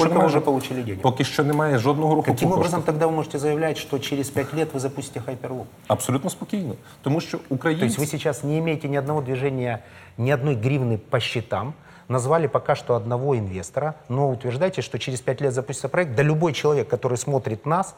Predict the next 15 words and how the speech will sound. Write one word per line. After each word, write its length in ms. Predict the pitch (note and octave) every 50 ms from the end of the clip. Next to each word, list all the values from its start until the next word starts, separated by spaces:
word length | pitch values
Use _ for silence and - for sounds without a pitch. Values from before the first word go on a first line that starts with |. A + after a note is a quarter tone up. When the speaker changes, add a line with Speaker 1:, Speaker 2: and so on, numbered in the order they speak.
| - - - -
Speaker 2:
сейчас 580 | - - C#3 B2+ - - D3+ A#2 - - -
внимательно 680 | G#2+ G#2+ A#2 A#2+ D3 F#3 A3 - - B2 G2 F2+ E2 - - - - - - - -
и 260 | D3 D3 C#3+ A#2 - - - - - -
с-, 140 | - - -
может 420 | D#3 C3+ D#3+ F#3 F3+ C#3 C3+ A2
задавать 320 | A2 C3+ C3 D3 D3+ C#3+ -
себе 200 | - A#2+ A#2 G#2+
простейший 760 | - - C3+ C#3 D#3 D#3 - - - D#3+ C#3+ B2 - - A2+
вопрос, 300 | G#2 A2 A2 - F#3+ -
я 80 | - G#2+
бы 60 | G#2
даже 160 | B2 A#2 A#2+
сказал 220 | A2 - - A2 G2+
примитивный 500 | - A#2 A#2+ B2 A#2 - G#2+ G2+ G2 F#2+
вопрос, 240 | F#2+ - F#2 -